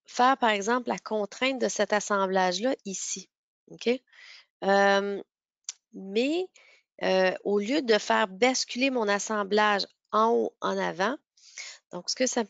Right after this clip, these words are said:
je vais venir sélectionner la première pièce. Je vais dire, ben moi, ce que je veux, je vais venir sélectionner, par exemple,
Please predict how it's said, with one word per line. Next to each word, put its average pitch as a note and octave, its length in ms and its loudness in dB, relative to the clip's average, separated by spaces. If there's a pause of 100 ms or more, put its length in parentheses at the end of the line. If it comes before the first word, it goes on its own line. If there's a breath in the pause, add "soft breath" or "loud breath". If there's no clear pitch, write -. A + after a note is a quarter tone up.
je F#3 140 -2
vais F#3 60 0
venir B3+ 180 0
sélectionner G#3+ 560 0
la A3 100 2
première F#3 480 -4
pièce. C#4+ 320 0
Je G3+ 60 -6
vais F#3+ 80 -2
dire, G3 160 0
ben F#3 180 0
moi, A3 140 0
ce B3 100 -2
que G#3+ 160 -2
je F3+ 140 -6
veux, A#3+ 200 -4 (480 loud breath)
je F#3+ 140 -2
vais F#3+ 60 2
venir G#3+ 180 2
sélectionner, G3 760 0
par G3 160 -4
exemple, F#3+ 480 -2